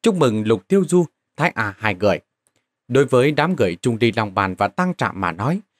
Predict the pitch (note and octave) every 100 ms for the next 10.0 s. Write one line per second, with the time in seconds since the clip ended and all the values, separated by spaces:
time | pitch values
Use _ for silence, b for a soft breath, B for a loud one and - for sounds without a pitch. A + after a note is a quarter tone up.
0 | _ - B2+ A#2 G2+ - C#3+ F3 C3+ A2
1 | D#3+ G3 G2 - F3 C#3+ C#3+ C3+ _ _
2 | - D3+ - A2+ A2 _ _ _ _ C#3
3 | C3 G#3 G3+ G3 A#2+ G2 D3+ F3 D#3 D#3
4 | F3+ A3 A#2+ F#2+ F#2 A2 F#2+ A2 G2 F2+
5 | E3 F#3 - G#2 G2 - A2 A2 A2 G2+
6 | G2 A2+ A2 A#2+ - _ _ _ _ C3
7 | C3 - F#3 F3+ _ _ C#3 B2 A#2+ A#2
8 | A#2 C#3 D3 G3+ G#2+ F#2 A#2 F3+ F#3+ _
9 | _ _ - C3+ B2 G2 G2+ A2 G#2